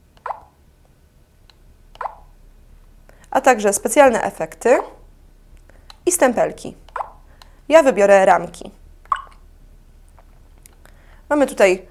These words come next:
na przykład świąteczną ramkę z płetwonurkiem i różne inne ciekawe, kolorowe ramki. Ja wybiorę te z kwiatkami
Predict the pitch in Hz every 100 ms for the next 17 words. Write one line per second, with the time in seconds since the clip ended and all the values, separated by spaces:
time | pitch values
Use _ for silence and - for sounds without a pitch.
0 | - - 233 226 214 185 - - - -
1 | - - - 269 240 160 180 170 170 175
2 | 226 330 - - _ _ _ - - _
3 | _ _ _ - _ _ - - 330 -
4 | 220 214 240 226 208 196 208 _ _ _
5 | - - - - - - - _ _ -
6 | _ - _ - - - - 359 302 247
7 | 240 - 214 208 190 196 - 190 175 175
8 | 226 196 175 175 170 175 - - _ -
9 | _ _ - - 180 170 165 170 269 370
10 | - _ - _ - - 392 285 240 226
11 | 220 208 - - 185 - 247 240 202 196